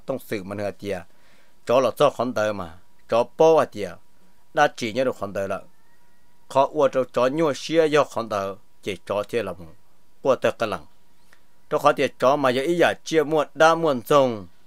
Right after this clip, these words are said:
chỉ nên dân bố cho khó chữ sĩ tăng mặn đồ đời. Chỉ lúc xưa chơi nhung nó một pha, và giờ tông sự chơi trâu nè tu, và giờ tu,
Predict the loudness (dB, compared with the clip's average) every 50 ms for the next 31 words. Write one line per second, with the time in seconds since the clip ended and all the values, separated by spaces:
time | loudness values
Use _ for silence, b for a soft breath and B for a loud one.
0 | -8 -6 -4 -4 -4 -4 -4 -6 -6 -4 -2 -2 -2 -2 0 2 4 4 4 2
1 | 0 -2 -2 0 0 -2 -4 -6 -12 -18 -20 -20 -20 -14 -10 -8 -8 -8 -8 -10
2 | -10 -8 -10 -10 -6 -4 -4 -2 -2 -2 -6 -8 -10 -12 -10 -8 -8 -10 -10 -12
3 | -16 -20 -20 -20 -20 -20 -20 -20 -20 -20 -20 -20 -20 -20 -14 -8 -2 0 0 0
4 | 0 0 0 2 2 2 2 4 4 4 4 4 2 2 2 0 0 0 0 0
5 | -2 -4 -4 -6 -4 0 2 2 2 2 0 -2 -4 -8 -18 -20 -20 -20 -20 -20
6 | -18 -10 -6 -2 0 0 0 0 -2 -4 -6 -6 -8 -8 -8 -8 -8 -10 -6 -2
7 | 0 2 2 0 0 -2 -4 -2 0 -2 -2 -2 -4 -6 -4 -4 -4 -4 -6 -8
8 | -12 -16 -18 -14 -10 -8 -4 -2 -2 -2 -2 -4 -6 -4 -4 -4 -4 -6 -8 -12